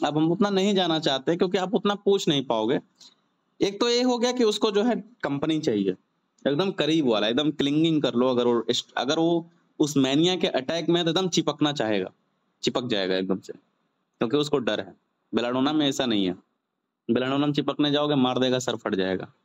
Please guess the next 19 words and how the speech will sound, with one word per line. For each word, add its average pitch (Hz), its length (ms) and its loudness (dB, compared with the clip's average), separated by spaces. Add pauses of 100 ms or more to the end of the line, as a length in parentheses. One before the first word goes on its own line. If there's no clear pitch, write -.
(3750)
ठीक 233 220 0
है। 240 260 -2 (400)
बस 160 320 0
एक 156 220 0
चीज 165 120 2
मैं 165 120 2
बताने 135 340 0
जा 123 120 2
रहा 120 100 0
था, 127 240 2
क्या 120 260 -4
ही 120 140 0
बताएं। 110 240 -2 (520)
जैसे 160 180 0
conversation 202 680 -2
में 247 280 -2 (100)
stramonium 185 640 0
को 220 120 0
भी 220 120 2